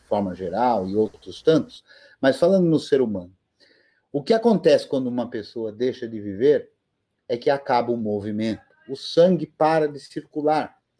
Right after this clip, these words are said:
então não se tem mais movimento. Então a vida tem uma relação, acho que muito próxima com essa ideia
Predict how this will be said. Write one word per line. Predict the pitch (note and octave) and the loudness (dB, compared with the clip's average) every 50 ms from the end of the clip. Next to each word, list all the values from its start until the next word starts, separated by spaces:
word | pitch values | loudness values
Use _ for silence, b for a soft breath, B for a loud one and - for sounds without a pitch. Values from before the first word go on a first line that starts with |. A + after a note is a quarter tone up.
| _ _ _ - | _ _ _ -18
então | A#2 A#2 - C#3 C#3+ D3 | -12 -4 -2 0 0 0
não | C#3+ C#3+ D3 | 0 -2 -2
se | C#3+ - D3 | -2 -6 -12
tem | - _ C#3 C3+ C#3 C3+ | -8 _ -4 -4 -4 -4
mais | C3 A2+ G#2+ A2 A#2 A#2 - - _ - | -4 -4 -4 -4 -4 -8 -10 -16 _ -16
movimento. | B2+ A#2+ A#2 A#2 A#2 A2+ A2+ A#2+ A2+ G#2 G2 G2 - _ b b b b b b b b b b - | -12 -6 -2 -2 -2 0 -2 -2 -2 -4 -4 -6 -8 _ b b b b b b b b b b -6
Então | A2+ B2 D3+ E3+ F3+ | 0 2 4 4 4
a | E3 C3+ | 4 2
vida | A2 D3 G3 F#3 E3 D#3 | 2 2 2 4 4 2
tem | - - E3 E3 | 2 2 0 0
uma | E3 D#3+ | 0 0
relação, | C#3+ C#3+ C#3+ C3+ A#2+ - - D3+ D3 C#3+ | 0 0 0 0 -2 -4 -6 -4 -4 -4
acho | B2 - - | -4 -6 -10
que | - | -10
muito | B2 C3 F3 A3 G#3+ - E3+ | -6 -2 -2 -2 -2 -4 -8
próxima | - _ _ - C#3 D3+ D#3+ D#3 - - - A#2+ A2+ G2+ | -10 _ _ 2 4 4 2 2 0 -6 -10 -12 -12 -10
com | - - A#2 | -8 -8 -8
essa | A2 - - A2+ | -8 -8 -8 -10
ideia | G#2+ G2+ G2 A#2 A#2 A#2+ A2+ A2 | -12 -8 -6 -4 -2 -2 -2 -4